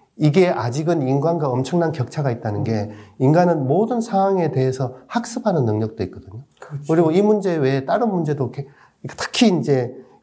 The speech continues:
Speaker 1: 유년기를 거쳐서 청년기를 거쳐서 나이가 들면 들수록 그 어마어마한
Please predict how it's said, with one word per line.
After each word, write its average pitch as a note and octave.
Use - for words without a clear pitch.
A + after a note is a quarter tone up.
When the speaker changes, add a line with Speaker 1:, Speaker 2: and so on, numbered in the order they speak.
Speaker 1:
유년기를 D3
거쳐서 A#2+
청년기를 C#3+
거쳐서 A2+
나이가 C3
들면 B2
들수록 A2
그 D3
어마어마한 B2+